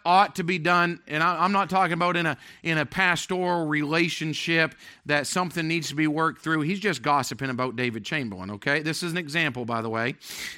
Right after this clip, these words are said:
He's just gossiping about David. I ought to take Kevin right there and say, "Why don't we go talk to David Chamberlain and get this thing taken care of? Because if you care about him that much, listen, he needs to know about this."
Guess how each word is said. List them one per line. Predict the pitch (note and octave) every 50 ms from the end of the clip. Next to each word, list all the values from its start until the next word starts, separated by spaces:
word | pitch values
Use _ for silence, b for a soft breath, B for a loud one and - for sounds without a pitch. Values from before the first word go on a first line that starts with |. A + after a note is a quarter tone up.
| B
He's | - F#3+ A3 G3+
just | A#3 A3 E3 D3
gossiping | E3 F3+ F#3+ G3+ F#3 - - C#3+ F#3+ G3 F#3
about | E3+ F3+ F3+ F#3+ D#3
David. | F3 F3+ E3 D#3 D3 B A#3+ B3+ A3 G3
I | - F#3 G3
ought | G#3+ A#3+ C#4
to | C4+ A#3+
take | F#3+ - A3+ G#3 G#3 C#3+
Kevin | - - A3 A3+ F3+ F3+ D#3+ D#3+
right | E3 F3+ F#3+ F3+ -
there | - F3+ G3 F#3+ F3 D#3 C#3+ B A3+ A3 F3+
and | E3 F3 E3
say, | - - G3
"Why | F#3 E3+ F#3 A3
don't | B3 B3+ A#3+
we | A#3+ A#3
go | G#3 A3+ G#3
talk | F#3 - G3 G3+ F#3 -
to | F#3+ D#3
David | C#3+ F3+ F3+ E3+ D#3 D#3+ C3+
Chamberlain | - F3+ E3+ E3+ D#3 D3 C#3+ C#3+ C#3
and | C#3 C3+
get | D3 D3 D3
this | D#3 C#3+ - -
thing | D3+ C#3+ C#3
taken | - D3+ C#3+ C3+ - B2+ A#2
care | - - D3 D3 C#3+ C3
of? | B2 A#2 A2 - - B B B B B B -
Because | D3+ C#3 D3+ D#3+ C#3
if | C#3 B2+
you | D3+ G#3 A3+
care | - - A3+ A3+ G#3
about | F#3 D#3+ D#3+ E3+ E3 D#3+
him | D#3+ D3+
that | D3+ E3 F3+ F#3 -
much, | E3 E3 D#3+ D3 B2+ -
listen, | C#3+ D3+ C#3+ - C#3 B2+
he | D3 F3+
needs | F#3 D#3+ C3 -
to | - A#2+
know | A2+ A2 G#2+ G#2
about | F#2 G2 G#2 G#2 G2 -
this." | A2 A2 A2 A2 - - -